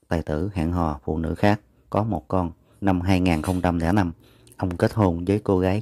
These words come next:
kém mình ba mươi tuổi. Vợ chồng ông có hai con. Gia đình sống ở Trung Quốc. Năm hai không mười bảy, nghệ sĩ vướng tin đồn ngoại tình. Ông phủ nhận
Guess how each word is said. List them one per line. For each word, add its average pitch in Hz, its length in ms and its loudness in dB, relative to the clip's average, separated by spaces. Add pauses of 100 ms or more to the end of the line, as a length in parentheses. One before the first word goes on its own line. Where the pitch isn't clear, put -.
kém 107 180 -2
mình 85 160 0 (100)
ba 90 140 2
mươi 90 180 -2
tuổi. 78 240 -4 (600)
Vợ 85 140 6
chồng 85 240 2
ông 90 180 2 (120)
có 104 120 2
hai 107 220 2
con. 90 260 0 (420)
Gia 101 140 4
đình 85 260 0
sống 98 260 -2
ở 82 140 0
Trung 95 220 0
Quốc. 107 200 0 (280)
Năm 90 160 0
hai 90 180 0
không 87 340 -2
mười 80 100 0
bảy, 78 240 2 (360)
nghệ 82 120 0
sĩ 90 360 2
vướng 113 120 2
tin 95 220 0
đồn 80 260 2
ngoại 80 200 0
tình. 80 180 0 (280)
Ông 92 220 0 (100)
phủ 87 100 -2
nhận 82 280 0